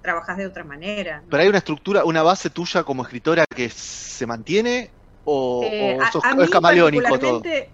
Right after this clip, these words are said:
Speaker 1: si escribo para chicos, me lo hago estando de buen humor.
Speaker 2: Ok.
Speaker 1: Eh, me parece el básico estar de buen humor, porque no podés llevar, o cuentes una historia triste o cuentes una historia humorística, alegre, no podés llevar un mensaje de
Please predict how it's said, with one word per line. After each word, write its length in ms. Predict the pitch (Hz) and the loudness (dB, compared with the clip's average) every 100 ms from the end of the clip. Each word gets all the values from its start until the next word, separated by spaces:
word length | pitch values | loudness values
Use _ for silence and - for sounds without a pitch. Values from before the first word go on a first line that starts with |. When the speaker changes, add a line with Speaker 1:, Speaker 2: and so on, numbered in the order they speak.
| - - _ _ - | -20 -20 _ _ -20
Speaker 1:
si 200 | 240 226 | -10 -8
escribo 380 | 208 254 311 320 | -8 -8 -8 -6
para 240 | 247 214 | -6 -6
chicos, 640 | - 254 254 320 269 - - | -8 -16 -10 -8 -8 -10 -16
me 380 | 190 185 185 180 | -14 -12 -10 -8
lo 180 | 175 180 | -6 -4
hago 560 | 208 247 233 226 202 | -2 -4 -6 -6 -8
estando 420 | 185 - 185 196 180 | -8 -10 -8 -6 -8
de 60 | |
buen 200 | 170 165 | -8 -12
humor. 460 | 165 208 214 180 160 - _ _ - - - | -6 -4 -2 -4 -10 -18 _ _ -20 -20 -16
Speaker 2:
Ok. 180 | 113 - | -14 -12
Speaker 1:
Eh, 40 | - | -12
me 120 | - | -6
parece 320 | 196 254 262 | -6 -4 -4
el 140 | 233 | -4
básico 580 | 214 254 262 277 240 208 | -2 -4 -4 -10 -10 -12
estar 300 | - 226 226 | -10 -8 -6
de 80 | 220 | -6
buen 200 | 196 185 | -8 -10
humor, 320 | 170 160 147 - _ - - - | -10 -12 -14 -16 _ -20 -20 -20
porque 200 | 190 180 | -16 -12
no 140 | 196 202 | -10 -6
podés 440 | 208 208 202 - | -6 -6 -10 -12
llevar, 520 | 180 180 180 180 196 - | -12 -12 -8 -6 -6 -8
o 80 | 190 | -6
cuentes 320 | 262 330 320 | -2 -2 -4
una 140 | 226 190 | -8 -10
historia 380 | - 185 180 170 | -10 -10 -8 -8
triste 280 | 277 - 208 | -10 -10 -12
o 60 | |
cuentes 280 | 190 185 180 | -12 -16 -16
una 140 | 180 151 | -18 -20
historia 600 | 170 165 160 147 139 139 - 143 | -18 -16 -16 -16 -16 -20 -20 -20
humorística, 640 | 143 147 208 233 170 - 151 | -20 -14 -14 -14 -18 -16 -8
alegre, 560 | 214 254 196 170 156 - _ - 202 | -2 0 -2 -8 -12 -16 _ -16 -12
no 120 | 208 | -6
podés 540 | 208 196 220 233 - - - - | -4 -4 -6 -8 -14 -20 -20 -16
llevar 260 | 185 175 202 | -8 -6 -6
un 140 | 196 | -6
mensaje 880 | 185 180 175 - 190 185 - 214 180 | -8 -10 -14 -10 -8 -8 -8 -8 -8
de 160 | 160 | -12